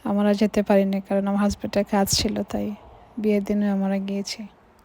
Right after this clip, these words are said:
এতে আমরা চলে এসেছি হলে। এত সুন্দর জায়গায় পড়েছে হলটা, দেখতে খুবই সুন্দর লাগে। এই তো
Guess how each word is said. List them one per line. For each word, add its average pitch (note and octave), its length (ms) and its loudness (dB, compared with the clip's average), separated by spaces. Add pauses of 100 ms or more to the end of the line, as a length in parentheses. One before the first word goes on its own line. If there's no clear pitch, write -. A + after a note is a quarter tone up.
(1000)
এতে A3 260 0
আমরা G#3 200 4 (100)
চলে G#3 180 4 (100)
এসেছি G#3 340 -6 (840)
হলে। G#3 400 -2 (2500)
এত A3+ 140 -2 (120)
সুন্দর G#3+ 340 6
জায়গায় G#3 340 8
পড়েছে G3+ 280 4 (100)
হলটা, G3+ 380 2 (460)
দেখতে A3 360 -2
খুবই G#3 300 0
সুন্দর G3+ 320 -2
লাগে। G#3 240 -10 (4000)
এই G#3+ 120 -2
তো - 60 -8